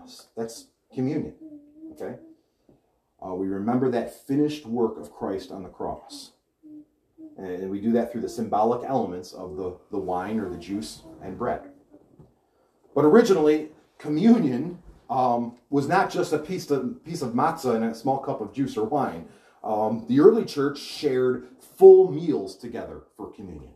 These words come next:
For over a thousand years, communion, or the Lord's Supper, has usually entailed little more than, than a wafer and a tiny taste of wine. But if, if there's one thing that's clear from the account of Acts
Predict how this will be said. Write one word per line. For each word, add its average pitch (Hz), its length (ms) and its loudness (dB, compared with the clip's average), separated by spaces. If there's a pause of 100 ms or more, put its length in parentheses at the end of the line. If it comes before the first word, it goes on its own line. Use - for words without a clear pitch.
(800)
For 147 140 6
over 143 120 6
a 127 60 -2
thousand 170 480 4
years, 156 260 2
communion, 143 500 0
or 123 100 2
the 117 80 -2
Lord's 135 500 4
Supper, 113 520 -4 (220)
has 127 180 -6
usually 175 360 4
entailed 151 420 0
little 151 260 2
more 151 260 6
than, 123 300 -4
than 117 100 -4
a 113 60 0
wafer 156 460 -2
and 117 80 -4
a 110 40 -10
tiny 143 300 -2
taste 127 340 -2
of 120 100 -8
wine. 101 280 -6 (1200)
But 113 100 0
if, 127 100 -4 (180)
if 120 140 -10
there's 113 180 0
one 180 220 0
thing 190 120 2
that's 139 160 -2
clear 143 340 2
from 113 120 -6
the 110 80 -2
account 127 380 -10
of 113 160 -12
Acts 104 560 -8